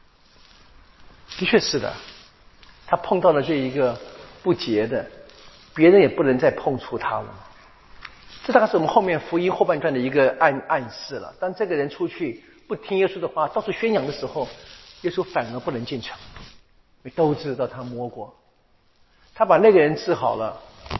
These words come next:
是不是那个赖病到，到耶稣身上去了？不知道。但在当时的社会里面是可以想象的。所以福音的故事是那个愿意。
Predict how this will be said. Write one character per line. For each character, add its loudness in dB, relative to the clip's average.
是 -8
不 0
是 2
那 -4
个 -4
赖 2
病 -4
到， 0
到 0
耶 2
稣 -4
身 -4
上 -2
去 -6
了？ -6
不 -14
知 -12
道。 -12
但 6
在 8
当 6
时 -6
的 2
社 4
会 -2
里 -6
面 -6
是 -10
可 -10
以 -4
想 -6
象 -8
的。 -18
所 6
以 0
福 4
音 4
的 8
故 0
事 -2
是 -2
那 2
个 2
愿 0
意。 -12